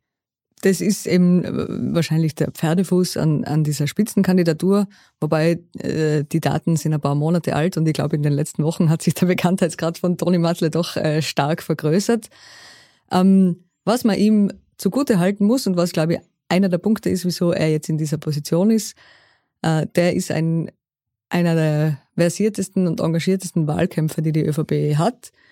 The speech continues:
Die Ö V P hat bei der letzten Wahl zweitausendachtzehn im Bezirk Landeck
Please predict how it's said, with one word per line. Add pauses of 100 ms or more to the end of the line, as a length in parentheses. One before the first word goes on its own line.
(260)
Die
Ö
V
P
hat
bei
der
letzten
Wahl
zweitausendachtzehn
im
Bezirk
Landeck